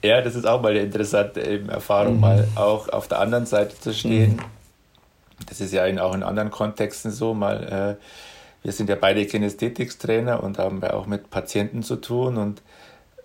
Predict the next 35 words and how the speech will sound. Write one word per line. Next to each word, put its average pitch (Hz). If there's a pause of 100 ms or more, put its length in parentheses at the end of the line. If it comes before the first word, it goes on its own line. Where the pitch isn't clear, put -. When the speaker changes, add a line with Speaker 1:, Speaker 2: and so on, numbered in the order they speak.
(120)
Speaker 1:
wenn 101
man 98
dann 95
mal 92
auch 92
mal 95
selber 104
krank 117
ist, 120
dann 113
macht 107
man 110
einfach 107
mal 104
ganz 101
andere 107
Erfahrungen 92
auch. 113
Speaker 2:
Mhm. 101
Speaker 1:
Und 101
das, -
vielleicht -
ist 107
das 95
hier 101
ähnlich. 101
Und -
mal 151
schauen, 85
wie's, 107
Speaker 2:
Mhm. 104
Speaker 1:
wie's 101
wird. 87 (800)
Ja, 127
du, 104